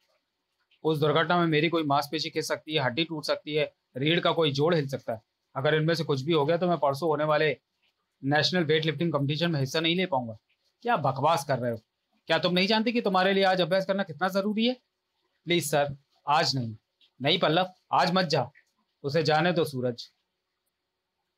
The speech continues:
क्योंकि तुम मानो या ना मानो, मगर जो लोग इन मान्यताओं को मानते हैं उन पर विश्वास भी करते हैं। तुम कोई भी दलील देकर आज उसे जाने से नहीं रोक सकते। लेकिन अदरक चाचा, समझ गया, आप भी मानते हैं अंधविश्वास से भरी इन बेकार की बातों को। नहीं बेटे,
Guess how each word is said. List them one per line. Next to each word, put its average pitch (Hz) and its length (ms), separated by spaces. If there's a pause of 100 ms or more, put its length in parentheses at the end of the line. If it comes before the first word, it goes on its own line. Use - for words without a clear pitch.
(300)
क्योंकि 165 260
तुम 208 220
मानो 180 280
या 175 160
ना 156 120
मानो, 160 280
मगर 156 240
जो 156 200
लोग 170 160
इन 156 100
मान्यताओं 151 440
को 147 100
मानते 139 320
हैं 160 60
उन 156 80
पर 143 120
विश्वास 135 400
भी 135 120
करते 117 240
हैं। 113 100 (800)
तुम 170 140
कोई 202 220
भी 208 100
दलील 190 300
देकर 180 260
आज 175 160
उसे 170 160
जाने 147 260
से 156 100
नहीं 160 120
रोक 160 160
सकते। 120 260 (420)
लेकिन 165 220
अदरक 180 240
चाचा, 262 340 (720)
समझ 147 340
गया, 117 200 (120)
आप 147 160
भी 196 140
मानते 196 300
हैं 208 60
अंधविश्वास 190 480
से 196 60
भरी 170 200
इन 185 80
बेकार 180 260
की 208 120
बातों 202 260
को। 110 80 (420)
नहीं 151 200
बेटे, 139 380